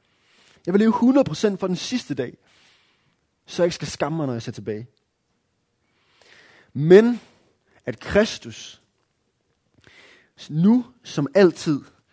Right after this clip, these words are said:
må blive forherliget, han må blive løftet højt i fuld offentlighed over for alle mennesker. Jeg vil ikke skamme mig over det her. Ved det, der sker med mit legeme, med min krop, hvad enten jeg skal leve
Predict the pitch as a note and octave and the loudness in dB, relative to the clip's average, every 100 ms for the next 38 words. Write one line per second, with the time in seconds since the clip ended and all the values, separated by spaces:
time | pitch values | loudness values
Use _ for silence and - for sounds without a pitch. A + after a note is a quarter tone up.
0 | _ B2 A2+ B2+ - B2 - F#3+ D3 A#2 | _ -14 -6 -6 -6 -10 -6 -2 -2 -2
1 | G2+ G2 A2 B2 A#2+ B2 D#3+ F3 C#3+ B2 | -6 -10 -10 -10 -8 -4 -4 -4 -10 -10
2 | D#3 A#2+ _ _ _ _ _ _ B2 A#2+ | -10 -12 _ _ _ _ _ _ -16 -14
3 | - G#3 F#3+ _ D3 D3+ C3 A#2+ A#2 F#3+ | -6 -6 -6 _ -10 -10 -8 -8 -4 2
4 | G3 E3+ E3 - G3+ A3 G#3+ C#3 C3+ - | 2 2 -6 2 6 8 6 4 -4 -8
5 | F2+ A#2 F#3 G3 - F#3+ F#3 F3 C3+ B2 | -10 -2 0 0 -2 -2 -2 -2 -4 -6
6 | A#2 F#2 _ _ _ _ _ _ _ _ | -8 -12 _ _ _ _ _ _ _ _
7 | _ _ _ _ _ - B2 B2+ E3+ F3 | _ _ _ _ _ -12 -8 4 6 6
8 | C3+ - E3+ C3+ A#2 C3 E3 D#3 D3+ D#3+ | 2 -2 0 0 0 -2 0 2 2 2
9 | E3 A#2 C3 E3 D3+ - E3 _ _ _ | -2 -6 -8 -8 -10 -10 -14 _ _ _
10 | _ _ _ _ - C3+ - F3 G3+ C#3+ | _ _ _ _ -6 -2 6 6 6 -2
11 | B2+ A2+ - A#2+ A#2 C#3 D#3+ F3+ | -4 -4 -6 -4 2 4 6 4